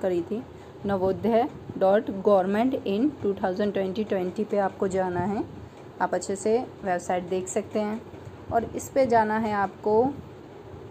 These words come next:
नीचे आप देखेंगे ये एनवीएस ट्वे-, ये जागरण जो उसके article है उस पर जाना है, एनवीएस ट्वेंटी ट्वेंटी। इस पर हमने click किया, इस पर हमें सारी notification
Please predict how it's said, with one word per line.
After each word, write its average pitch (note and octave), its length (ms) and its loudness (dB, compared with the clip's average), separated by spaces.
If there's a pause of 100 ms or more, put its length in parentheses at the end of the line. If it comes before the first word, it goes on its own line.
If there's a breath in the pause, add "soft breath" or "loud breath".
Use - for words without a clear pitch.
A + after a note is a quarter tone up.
(160)
नीचे G#3 260 0
आप G#3 120 6
देखेंगे G3+ 520 -2 (1080)
ये F#3 180 2 (640)
एनवीएस G#3+ 640 2 (380)
ट्वे-, G3 380 -2
ये F#3+ 540 6
जागरण G3+ 480 6
जो G#3 180 4
उसके G#3+ 540 2 (200)
article G3 460 4
है A#3+ 140 2 (180)
उस G3+ 160 -4
पर A3+ 200 4
जाना E3 280 -2
है, F3 160 -8 (340)
एनवीएस G3+ 520 2 (360)
ट्वेंटी G#3 320 0
ट्वेंटी। E3+ 420 0 (880)
इस - 100 -12
पर G#3 180 4
हमने G#3 260 0
click G3+ 300 -2
किया, A#3 240 2 (520)
इस - 80 -18
पर A#3 120 -2
हमें A3+ 240 0
सारी A#3+ 400 4
notification A#3+ 840 0